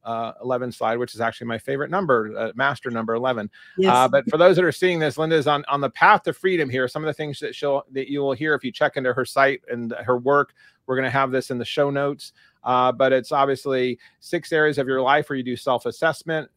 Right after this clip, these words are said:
Speaker 1: She has trauma quizzes, let trauma be your teacher, invite your ancestors in, journey back home, and then actually getting to freedom. And I think that freedom piece, uh, all of us as human beings can relate to. We all want more joy. We want more, more freedom to be who we are,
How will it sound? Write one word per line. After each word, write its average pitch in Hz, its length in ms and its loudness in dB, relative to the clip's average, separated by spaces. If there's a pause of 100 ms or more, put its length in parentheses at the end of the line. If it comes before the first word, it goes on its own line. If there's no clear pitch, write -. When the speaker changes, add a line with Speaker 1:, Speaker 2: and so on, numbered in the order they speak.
Speaker 1:
She - 160 -12
has 123 160 -2
trauma 160 380 0
quizzes, 156 600 -2
let 127 180 -2
trauma 135 240 -2
be 127 120 -6
your 123 140 -2
teacher, 165 540 -4 (300)
invite 127 320 0
your 131 160 0
ancestors 151 640 -2
in, 156 280 -2
journey 139 320 -4
back 131 260 2
home, 151 300 -6
and 131 80 -8
then 123 140 -6
actually 139 320 -4
getting 131 260 -4
to 107 80 -6
freedom. 117 540 -8 (340)
And 143 80 -2
I 156 60 0
think 208 180 -4
that 190 220 2
freedom 190 340 -2
piece, 151 300 -4
uh, 143 80 4
all 156 200 4
of 147 100 -2
us 139 180 -2
as 127 100 -4
human 135 240 -6
beings 131 240 -4
can 127 180 -8
relate 120 380 -2
to. 110 140 -8
We 135 160 -2
all 160 200 4
want 147 220 0
more 127 160 0
joy. 127 420 -2
We 123 140 -2
want 139 240 0
more, 131 160 -4
more 131 240 0
freedom 139 540 -4
to 120 120 -12
be 127 220 -6
who 139 120 -4
we 127 140 0
are, 120 400 4